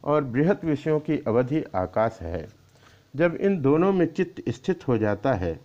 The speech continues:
तब स्थिरता चित्त के वशीभूत हो जाती है, अर्थात इच्छानुसार चित्त को स्थिर किया जा सकता है। इस प्रकार दोनों कोटियों में जाते हुए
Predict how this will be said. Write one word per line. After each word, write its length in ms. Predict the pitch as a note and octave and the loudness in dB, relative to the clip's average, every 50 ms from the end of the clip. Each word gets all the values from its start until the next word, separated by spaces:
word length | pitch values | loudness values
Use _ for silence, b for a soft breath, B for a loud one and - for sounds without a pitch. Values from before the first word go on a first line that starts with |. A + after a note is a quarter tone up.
| _ _ b b b b b b b _ | _ _ b b b b b b b _
तब 220 | D#3+ E3+ E3 D#3+ - - | 0 0 0 0 -4 -8
स्थिरता 600 | G#2+ - - - C3 C3+ C3 C3+ C#3 D3 D3 D3+ | -8 -8 -2 0 2 2 2 2 0 0 0 0
चित्त 360 | D3+ - F3 E3+ E3+ - F3 | 0 -2 -4 -4 -4 -6 -10
के 200 | E3 - D#3 B2 | -2 0 2 2
वशीभूत 680 | G2+ A2 A2 - - F3 F3+ C#3+ C3 B2 A2+ - - | 4 2 0 0 0 0 0 2 0 0 -2 -2 -2
हो 80 | - G2 | -2 0
जाती 360 | G2 F2+ F2 E2+ - - F2 | 0 0 0 -2 -4 -6 -6
है, 280 | E2 F2+ E2 E2 - - _ b b b b b b b b b | -6 -4 -6 -8 -8 -12 _ b b b b b b b b b
अर्थात 540 | - C3+ C3+ C3+ D3+ E3 E3+ E3+ E3+ - - | -4 -4 -4 0 0 2 2 2 0 -2 -2
इच्छानुसार 760 | B2+ - - - F3+ F#3 F3+ F3 D3 - - C3 A#2 G#2 - - | -2 -2 -2 -2 0 2 2 0 0 2 2 0 0 0 0 -2
चित्त 260 | D#3 E3 D#3+ - E3 | -2 -2 0 -2 -4
को 260 | E3 - G2 F2+ - - | -2 -2 -4 -4 -2 -4
स्थिर 320 | - - - - - D#3 - | -8 -10 -10 -4 -4 -4 -4
किया 260 | - - G2+ F#2+ F#2+ | 0 0 0 0 2
जा 160 | F#2+ F#2+ F2 | 2 0 -2
सकता 380 | E2 - F#2 - - - E2+ E2 | -2 -4 -10 -12 -8 -6 -6 -6
है। 240 | - E2+ D#2+ D#2 - _ _ _ b b b b b b b b b b | -4 -6 -8 -10 -10 _ _ _ b b b b b b b b b b
इस 140 | F#3 F3+ - | -4 -4 -2
प्रकार 400 | - E3+ D#3+ - E3 D3+ C#3+ C3 | -2 -2 0 2 4 4 4 2
दोनों 400 | A2+ A2+ B2 C3 C#3 D#3 F3 E3+ | 2 2 2 2 4 2 2 0
कोटियों 480 | - - C3+ B2+ B2+ C3+ C#3+ D3+ D3+ | 0 2 0 0 2 2 2 2 2
में 220 | C3+ A#2 G#2 G#2 F#2 | 2 2 0 0 2
जाते 400 | G2+ G#2 G#2+ A2 - - D#3+ D#3+ | 2 0 0 0 0 2 2 2
हुए 360 | C3 C3 A2 G2 F#2 F#2 G2 | 2 2 0 2 0 0 -2